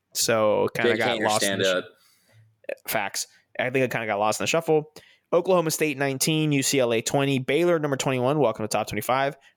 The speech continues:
Speaker 1: Auburn twenty-two, N C State twenty-three, Wake Forest twenty-four, and the next team, Clemson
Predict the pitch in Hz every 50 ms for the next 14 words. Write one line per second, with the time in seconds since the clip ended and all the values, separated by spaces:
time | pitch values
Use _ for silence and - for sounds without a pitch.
0 | _ _ - 151 175 190 180 185 180 - 190 165 156 151 - - 190 185 185 185
1 | 185 180 _ _ _ _ _ _ _ - 151 165 180 202 - - - 160 143 -
2 | - - - 160 165 170 160 - - 156 143 143 139 - - 160 170 175 175 180
3 | 185 185 180 - - - - _ - - 123 151 180 196 185 - - - 202 196
4 | 190 180 170 - - - 175 165 156 147 - - - 180 202 220 226 226 226 226
5 | 220 220 - - - - - - _ _ _ _ _ _ _ _ _ _ _ _
6 | - 175 180 180 180 185 180 180 180 180 175 170 170 175 175 185 185 196 202 202
7 | - - - - 233 220 214 226 226 233 233 240 247 247 240 254 269 311 - _
8 | _ _ _ _ _ _ _ _ _ _ _ _ - - - - - 247 190 190
9 | 208 208 208 208 202 190 175 165 160 147 139 123 120